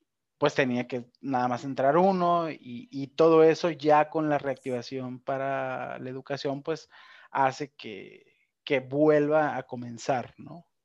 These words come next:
Y, y eso, sin, no hablemos de que todos van a pasar de curso y la, eh, calidad a lo mejor de la educación no va a ser la mejor, ¿no? Que yo también tengo ahí mi, mi, mis temas con eso, ¿no? De que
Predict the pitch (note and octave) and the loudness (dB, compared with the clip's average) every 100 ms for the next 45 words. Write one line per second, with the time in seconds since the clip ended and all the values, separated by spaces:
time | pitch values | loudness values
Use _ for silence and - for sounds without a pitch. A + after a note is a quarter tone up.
0 | _ _ A#2+ A#2+ - - _ _ _ _ | _ _ -18 -18 -18 -20 _ _ _ _
1 | - C#3+ D3 G#3 G3+ _ - D#3 D3+ B2+ | -2 2 2 0 -8 _ -10 -6 -6 -6
2 | - D3 D3 D#3 D3+ E3+ G#3 F3+ C#3 C3 | -10 0 4 6 4 2 0 -2 -4 -6
3 | A#2 D3 D3+ D#3 - D3+ C#3 C#3+ C#3 D#3 | 0 4 6 6 4 0 0 0 0 -4
4 | - F#3+ D3+ D#3+ F3+ _ - - _ _ | 0 0 0 -8 -8 _ -20 -20 _ _
5 | _ _ _ - C#3+ C3 B2+ B2+ B2 B2+ | _ _ _ -10 -8 -8 -12 -8 -4 -2
6 | B2+ B2+ B2 A#2+ _ _ - D3 C#3+ C3 | 0 0 0 -2 _ _ 0 2 4 2
7 | B2 D3 D#3+ D3+ B2+ C#3+ D3 D#3+ C#3+ C3 | 4 6 6 2 -4 -4 -2 -2 -2 -6
8 | A#2+ D3+ E3 C#3 B2+ A2+ A2+ G#2+ - D#3+ | -10 -6 -6 -8 -12 -14 -18 -16 -8 -8
9 | C3 A2 C#3+ D3+ - _ _ _ A#2 A2 | -8 -18 -20 -20 -20 _ _ _ -20 -18
10 | G#2 - B2 B2+ - C3+ B2+ C3+ C#3 C3+ | -18 -20 -16 -14 -8 -8 -8 -6 -4 -4
11 | C3+ C3+ B2+ A2+ G#2+ A2 A2+ - B2+ - | -4 -8 -8 -12 -16 -18 -20 -16 -16 0
12 | G3+ G3 C#3 - B2 B2 - B2 C#3 - | 2 4 0 -6 -10 -10 -14 -16 -14 -14
13 | C3+ A2+ - A2 G#2 | -14 -16 -14 -16 -16